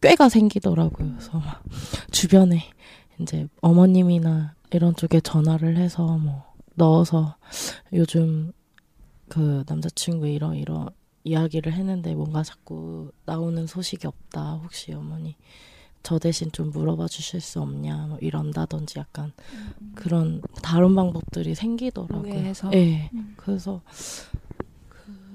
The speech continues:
Speaker 1: 그런 거는 살면서 또 맞춰가는 재미가 있지 않을까 약간
Speaker 2: 음, 음.
Speaker 1: 그렇게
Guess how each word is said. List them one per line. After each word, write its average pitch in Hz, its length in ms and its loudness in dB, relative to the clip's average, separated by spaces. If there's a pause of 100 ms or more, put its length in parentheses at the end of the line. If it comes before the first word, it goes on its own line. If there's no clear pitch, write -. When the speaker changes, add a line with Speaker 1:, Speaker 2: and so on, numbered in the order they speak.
(320)
Speaker 1:
그런 220 300 -8
거는 220 1040 -2 (320)
살면서 269 680 0 (100)
또 226 180 2
맞춰가는 214 680 0
재미가 208 480 4
있지 - 240 -4
않을까 190 560 -4
약간 185 420 -6
Speaker 2:
음, 214 200 -4 (380)
음. 196 200 -8
Speaker 1:
그렇게 - 480 -14